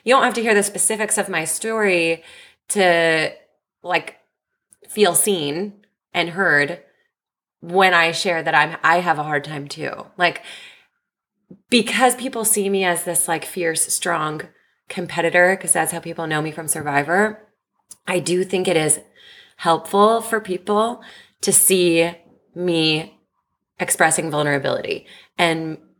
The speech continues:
me, like, being willing to share, like, this is a tough time.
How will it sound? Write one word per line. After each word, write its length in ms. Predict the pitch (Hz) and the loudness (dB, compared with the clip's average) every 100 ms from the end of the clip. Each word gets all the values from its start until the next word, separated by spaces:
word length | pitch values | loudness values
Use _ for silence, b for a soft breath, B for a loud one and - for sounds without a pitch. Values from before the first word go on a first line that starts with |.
| - | -6
me, 400 | 185 170 156 151 | -2 0 0 2
like, 480 | 151 147 - - 151 | 2 2 0 -12 -2
being 360 | 190 170 160 | 2 2 0
willing 340 | 156 151 151 147 | -2 -2 -2 -4
to 100 | 156 | -4
share, 440 | - 160 151 147 | -2 2 4 4
like, 320 | 151 147 - _ _ _ _ | 0 -4 -12 _ _ _ _
this 180 | 180 170 | -2 -2
is 100 | 180 | -2
a 80 | 170 | -6
tough 300 | - 151 147 | -6 -6 -8
time. 540 | 151 147 147 165 214 | -10 -8 -6 -6 -8